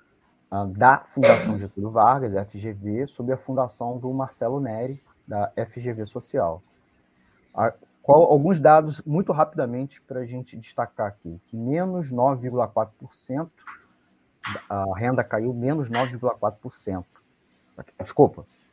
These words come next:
melhor colocando, a renda está abaixo do nível de dois mil e dezenove em menos nove vírgula quatro por cento, quase dez por cento a menos. A renda hoje, se a gente, média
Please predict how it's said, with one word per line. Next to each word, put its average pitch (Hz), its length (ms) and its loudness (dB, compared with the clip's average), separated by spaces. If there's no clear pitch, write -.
melhor 104 240 4
colocando, 101 480 -4
a 92 100 -6
renda 123 200 -2
está - 340 -4
abaixo 180 920 4
do 139 260 -4
nível 131 340 -4
de 123 100 -10
dois 107 240 -6
mil 135 220 -4
e 147 40 -4
dezenove 107 720 -6
em 117 400 -2
menos 131 580 0
nove 110 420 0
vírgula 110 240 -4
quatro 92 280 -6
por 107 80 -20
cento, - 240 -16
quase 147 260 4
dez 120 360 0
por 110 140 -14
cento 113 340 -10
a 113 100 -6
menos. 113 580 -4
A - 80 -8
renda 131 340 4
hoje, 147 500 6
se - 140 -8
a 135 80 -4
gente, 131 220 -8
média 143 480 -2